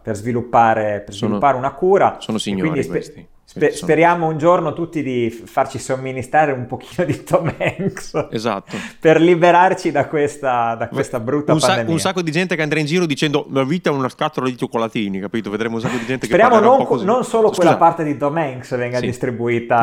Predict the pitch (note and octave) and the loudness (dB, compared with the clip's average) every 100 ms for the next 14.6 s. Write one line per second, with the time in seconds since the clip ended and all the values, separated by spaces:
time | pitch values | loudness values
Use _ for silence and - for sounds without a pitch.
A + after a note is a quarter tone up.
0 | A2+ A#2+ A#2 A#2 A#2 A2 A2 G#2 G2+ G#2+ | 4 0 -4 -4 -6 -6 -6 -6 -6 -8
1 | G#2+ G#2 G#2 G#2 G2+ - F#3+ - - A#3 | -2 0 0 -2 -8 -8 -2 0 0 0
2 | - D3 C3 D#3 - - - G#4 F#3+ G3+ | 0 0 0 -4 -10 -16 -4 2 4 4
3 | F3+ F3+ - C3+ G#2 G#2 G#2+ G3+ D3 F3 | 4 2 2 0 0 -4 -6 -4 -2 0
4 | E3+ A3+ A3+ A3+ F3+ F#3 F#3+ G3+ A3 G3+ | 0 2 0 0 2 4 6 6 6 6
5 | F#3 F3 E3 C3 - - C3 A2+ - D3 | 4 2 2 0 -2 -8 -6 -6 -6 -2
6 | D3 D#3+ D#3 - A3+ A3+ F3 D3 D3 F3 | 0 0 -2 0 0 2 2 2 0 -2
7 | G3 E3 C#3+ B2+ - C#3 C3+ - D#3 D#3+ | 0 0 0 -2 -4 -4 -2 -2 -4 -6
8 | D3 C#3+ C#3 D#3 E3+ F#3 F#3+ G3 G3 F3 | -10 -8 -2 0 2 0 -2 -2 0 0
9 | D3+ C3+ C3+ C3+ B2+ B2 - - E3 - | -2 -2 -2 -2 -4 -14 -14 -4 -4 -4
10 | - F#3 E3 B2+ B2 A#2+ - D3 D3 C#3 | -4 -2 2 0 -2 -4 0 2 2 -2
11 | - - B2+ C#3+ C#3+ C#3+ C3 - C3 B2 | -4 -12 -2 2 2 -2 -8 0 2 4
12 | B2 A#2+ A#2 C3 C3+ C3+ A#2+ C3+ C#3 D3+ | 4 2 0 -4 -2 -2 0 2 2 0
13 | D3 D#3 C3 A#2+ - B2 B2 A2 A#2 G#2 | -2 2 2 2 -2 -2 0 0 0 0
14 | F#2+ G2 G2+ A#2 C3 | -2 -8 -14 -4 0